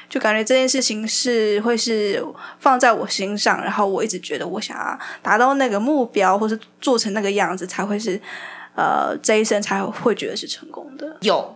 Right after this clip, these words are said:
Speaker 2: 进步焦虑症。
Speaker 1: 哦，有。<laughs>
Speaker 2: 那你不是唯，也没有一半，就是有。
Speaker 1: 对，对，对，这件事情是有的。
Speaker 2: 那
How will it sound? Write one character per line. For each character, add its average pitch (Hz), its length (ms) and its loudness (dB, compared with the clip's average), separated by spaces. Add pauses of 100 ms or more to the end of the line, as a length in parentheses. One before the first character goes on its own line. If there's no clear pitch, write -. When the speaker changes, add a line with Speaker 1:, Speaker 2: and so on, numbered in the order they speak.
(100)
Speaker 2:
进 220 260 -2
步 196 200 -6
焦 175 260 0
虑 170 160 -6
症。 165 240 -8 (640)
Speaker 1:
哦， 262 160 6
有。 247 200 4
<laughs> - 1900 4
Speaker 2:
那 302 100 6
你 277 100 0
不 240 120 0
是 349 160 0
唯， 247 460 4 (120)
也 214 60 4
没 254 120 4
有 294 100 6
一 233 120 0
半， 262 340 6 (240)
就 233 120 2
是 226 140 0 (100)
有。 240 600 4
Speaker 1:
对， 247 160 6
对， 233 160 4
对， 208 280 4
这 220 120 -4
件 214 140 0
事 - 100 -4
情 - 220 -10
是 - 140 -10
有 - 200 -10
的。 - 100 -20 (220)
Speaker 2:
那 262 280 0